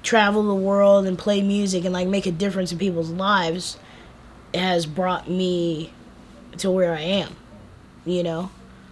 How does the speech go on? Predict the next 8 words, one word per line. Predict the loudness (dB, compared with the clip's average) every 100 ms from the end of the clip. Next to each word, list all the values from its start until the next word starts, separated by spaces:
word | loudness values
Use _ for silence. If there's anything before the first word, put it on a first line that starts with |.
| -20 -6
Sitting | 0 4 6 4
in | 2
this | 2 0
seat, | 0 -4 -6 -8 -16 -20 -20 -2 -2 -2 -10 -18 -8
you | -4
know, | -4 -4 -6 -6
talking | -2 -2 -2 -2 -2 -4 -6 0
to | 0 2 0